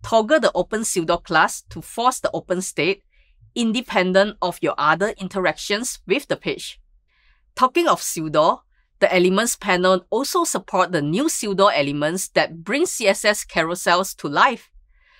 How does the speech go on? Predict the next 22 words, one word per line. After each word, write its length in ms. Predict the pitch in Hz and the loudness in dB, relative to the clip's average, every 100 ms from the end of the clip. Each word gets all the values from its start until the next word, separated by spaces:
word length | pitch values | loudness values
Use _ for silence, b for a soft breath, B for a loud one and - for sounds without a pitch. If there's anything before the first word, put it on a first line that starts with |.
| - | -18
To 100 | - | -2
learn 240 | 180 247 302 | 4 4 4
more 280 | 247 277 202 | 6 6 6
about 300 | 170 165 - | 4 2 2
C 140 | 175 | -2
S 140 | 160 | 0
S 160 | - - | 0 0
carousels, 680 | - 143 160 - 143 185 - b b b _ | 0 -2 0 0 2 0 -8 b b b _
be 100 | 190 | -2
sure 280 | 190 - 262 | -2 4 4
to 120 | 254 | 2
check 240 | 190 214 220 | -4 0 2
out 220 | 185 - | 0 0
this 260 | 254 - | -2 -2
link. 280 | 208 202 110 _ - - - - - - - _ - | -2 -2 -4 _ -20 -18 -14 -14 -16 -20 -20 _ -8
Did 180 | 180 330 | -2 0
you 100 | 349 | 2
notice 380 | 220 - 254 | 2 2 -4
the 160 | - 156 | 0 -2
new 240 | 160 226 | 2 0
flirting 400 | 359 233 226 240 | 0 -4 -4 -4
icon 460 | 208 170 - 220 | -2 -2 0 -4